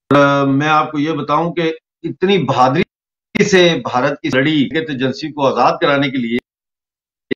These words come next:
कि यकबर को जो है, वो भारतीय टैंक्स जो है,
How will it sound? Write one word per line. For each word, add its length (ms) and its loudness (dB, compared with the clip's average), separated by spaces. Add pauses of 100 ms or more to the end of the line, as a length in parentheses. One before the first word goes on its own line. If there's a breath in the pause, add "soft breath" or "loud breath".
(560)
कि 300 4
यकबर 320 2
को 180 2
जो 140 -4
है, 400 0 (120)
वो 640 -4
भारतीय 380 -2
टैंक्स 520 0
जो 600 -10
है, 200 2